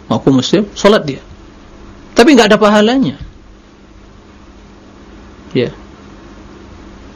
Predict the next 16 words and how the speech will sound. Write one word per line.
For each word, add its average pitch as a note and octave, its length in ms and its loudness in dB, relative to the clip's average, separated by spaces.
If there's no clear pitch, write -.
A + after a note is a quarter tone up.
Kendati A#3 400 2
mungkin G#3 240 2
secara F#3+ 240 0
kewajiban F#3+ 560 0
gugur, F#3 320 -2
tapi D4+ 240 0
nggak C#4 160 2
ada C4+ 80 0
nilainya, B3+ 480 0
nggak F3 160 -4
ada E4 80 0
pahalanya. D4+ 560 -4
Nihil, F3+ 560 2
sifar. - 480 -2
Ya. B2 160 -4
Nol. D#3 320 2